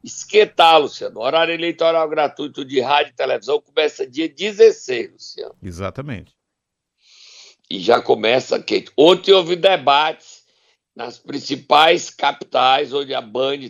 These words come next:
Speaker 1: tem su-, emissoras, e o clima foi bem acirrado, Luciano. Em Minas, o Zema não apareceu. Em São Paulo, Haddad, Tarcísio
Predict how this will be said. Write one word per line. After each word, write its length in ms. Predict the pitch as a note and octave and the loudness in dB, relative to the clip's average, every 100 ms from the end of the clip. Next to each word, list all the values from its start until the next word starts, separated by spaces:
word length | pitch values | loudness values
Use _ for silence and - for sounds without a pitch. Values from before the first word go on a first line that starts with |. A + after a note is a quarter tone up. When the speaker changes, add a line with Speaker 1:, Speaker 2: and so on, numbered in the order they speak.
| _ | _
Speaker 1:
tem 440 | C#3+ E3 E3+ - _ _ _ _ _ _ _ _ | -6 -4 -8 -12 _ _ _ _ _ _ _ _
su-, 300 | _ - A#2 _ - | _ -20 -20 _ -14
emissoras, 1000 | A#2+ A#2 - A2+ B2 D#3+ F3+ D#3 - _ _ _ _ _ - | -10 -10 -6 0 6 6 4 0 -8 _ _ _ _ _ -14
e 340 | - A#2+ C3 C3+ | -8 -4 -2 -4
o 100 | - | -4
clima 380 | C3 C#3 E3 | -4 0 2
foi 260 | - D3 D3 | 2 2 2
bem 280 | A#2 C3 D3+ | 4 4 4
acirrado, 800 | G3 - B3+ C#4 E3+ A#2+ A2+ G2 | 2 -2 -2 2 2 0 -4 -14
Luciano. 380 | F2 - - _ _ _ _ - | -20 -18 -18 _ _ _ _ -16
Em 120 | B2 | -12
Minas, 440 | C3 E3 F3 D#3+ B2+ | -8 -6 -4 -4 -4
o 100 | A#2 | -2
Zema 340 | C#3 C#3 C3 | 0 0 -2
não 140 | B2+ | 0
apareceu. 840 | B2 - A2+ A2+ - B2+ D3+ F3+ F#3 | -2 0 -2 -2 -4 0 2 2 0
Em 160 | D#3 C3+ | -2 -2
São 340 | - D#3+ C#3 | 2 2 2
Paulo, 540 | - C#3 C#3 B2 G2+ _ _ _ _ | 2 4 6 4 -2 _ _ _ _
Haddad, 880 | C3 C3 A2 C#3 D#3 D3+ A#2 - _ _ - | 0 0 0 0 0 -2 -6 -18 _ _ -10
Tarcísio 1000 | C3+ B2+ - - D#3 D#3+ B2 G2 G2 | -8 -8 -10 -14 -12 -10 -10 -8 -10